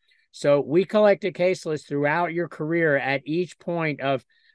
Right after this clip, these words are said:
both certification now and then recertification throughout your career. We feel that's a critical way to evaluate a candidate or diplomate's practice.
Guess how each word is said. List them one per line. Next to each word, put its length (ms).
both 240
certification 880
now 320
and 160
then 160
recertification 1000
throughout 360
your 100
career. 320
We 160
feel 240
that's 280
a 100
critical 480
way 220
to 180
evaluate 720
a 380
candidate 640
or 100
diplomate's 560
practice. 720